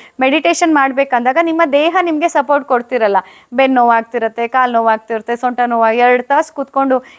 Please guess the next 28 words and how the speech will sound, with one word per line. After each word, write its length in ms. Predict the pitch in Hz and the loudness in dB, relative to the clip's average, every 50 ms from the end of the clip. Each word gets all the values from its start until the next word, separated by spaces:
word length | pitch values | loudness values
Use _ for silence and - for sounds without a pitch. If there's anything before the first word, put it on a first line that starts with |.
| _ - | _ -4
ಇಡೀ 240 | 277 277 302 247 | 0 0 0 2
ದಿನ 120 | 226 269 294 349 | 2 2 2 2
ಕೂತ್ಕೊಂಡು 380 | 370 359 330 - - 320 311 302 | 2 0 -4 -4 0 0 0 0
ಧ್ಯಾನ 260 | 277 285 262 269 302 330 | 0 0 0 2 2 2
ಮಾಡ್ಬಿಡೋಣ 500 | 339 320 311 311 277 302 320 330 320 330 | 2 2 2 2 0 -2 -2 -2 0 0
ಅಂತ 140 | 339 339 - 370 | -2 0 0 2
ಅನ್ಸತ್ತೆ. 800 | 339 285 294 302 - 349 320 - - 214 202 - _ _ _ _ _ - | 2 2 0 0 -2 -2 -4 -2 -2 -4 -4 -4 _ _ _ _ _ -2
ಆದ್ರೆ 380 | 277 294 294 339 381 392 320 | -2 -2 0 0 -2 0 2
ಎರಡು 320 | 277 269 302 302 339 311 262 | 2 2 2 2 -2 -2 -2
ದಿನ 140 | 294 294 339 359 | 0 0 0 0
ಬಿಡಿ, 240 | 294 285 226 196 196 | 0 -2 -4 -4 -6
ಎರಡು 360 | 220 - 269 269 302 311 320 | -6 0 0 2 2 2 2
ನಿಮಿಷ 320 | 285 285 294 330 330 - 381 | 0 0 -2 -2 -2 -2 -2
ಕೂತ್ರೆ 340 | 370 - 330 311 - 339 339 | -2 -2 -4 -4 -2 -2 -2
ನಿಮ್ಮ 200 | 311 302 294 294 | 0 0 -2 -2
ಕಾಲು 340 | 294 302 294 277 277 294 311 | -2 0 0 0 0 -2 -4
ಜುಮ್ 260 | 247 254 269 262 262 | -6 -6 -6 -2 -2
ಅಂತಿರತ್ತೆ, 580 | 262 254 240 - 254 220 214 214 - - 226 214 | -2 -2 -4 -6 -4 -4 -4 -4 -2 -4 -6 -4
ಬೆನ್ನು 260 | 208 247 262 277 285 | -4 -4 -4 -2 0
ನೋವು 180 | 269 254 254 | 0 0 0
ಬರ್ತಾ 340 | 247 240 240 233 240 - 247 | 2 2 0 0 2 0 2
ಇರತ್ತೆ. 680 | 226 214 208 202 - - 220 208 196 - - - - _ - | 2 2 0 -2 -2 -2 -2 -2 -2 -6 -20 -20 -20 _ -2
ಒಂದು 480 | 254 254 277 269 311 359 359 - - - | 0 0 2 4 2 2 0 -4 -8 -2
ಐದು 280 | - 262 285 311 330 339 | 0 2 2 2 2 0
ನಿಮಿಷ 280 | 320 320 311 302 - 349 | 0 0 -2 -2 -2 -4
ಪ್ರಾಣಾಯಾಮ 440 | 339 - 294 285 285 285 285 285 285 294 | -2 0 0 0 2 2 2 2 2 0
ಮಾಡಕ್ಕೆ 440 | 277 277 269 269 269 262 285 277 | 0 0 0 0 -2 -2 -2 -4
ಇಟ್ಕೊಂಡ್ರೆ 640 | 269 269 - - 269 269 262 330 440 440 - - _ | -4 -4 -4 -4 -2 -2 0 -2 -2 -4 -6 -18 _